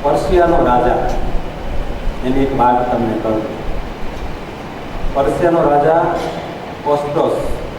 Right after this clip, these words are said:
અને એના સેનાપતિ એટલે રુસ્તમ બહાદુર. આ રુસ્તમ બહાદુર બહુ જ ઉદાર દિલનો માણસ. એના જે, એનું જે આખું સૈન્ય હતું, એ સૈન્ય એને દેવ સમાન ગણતું કે આપણો,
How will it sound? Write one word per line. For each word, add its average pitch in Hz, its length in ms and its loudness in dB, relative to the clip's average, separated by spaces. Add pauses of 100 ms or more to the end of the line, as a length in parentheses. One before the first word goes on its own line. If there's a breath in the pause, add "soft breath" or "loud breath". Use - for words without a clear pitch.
(300)
અને 135 140 2
એના 135 200 2
સેનાપતિ - 600 2 (1120)
એટલે 120 220 2 (560)
રુસ્તમ 135 380 0
બહાદુર. 117 360 2 (1800)
આ - 200 4
રુસ્તમ - 400 0
બહાદુર 175 460 4 (120)
બહુ 165 240 4
જ - 40 0
ઉદાર 123 300 2
દિલનો 107 220 0
માણસ. 98 380 -4 (2250)
એના 170 260 4
જે, 185 80 4
એનું 185 340 4
જે - 100 4
આખું 190 240 2
સૈન્ય 185 380 2
હતું, 143 280 2 (180)
એ 147 120 4
સૈન્ય 156 440 2 (140)
એને 156 240 0
દેવ 160 140 2 (100)
સમાન - 220 0
ગણતું - 440 -4
કે 120 60 -2
આપણો, 123 480 2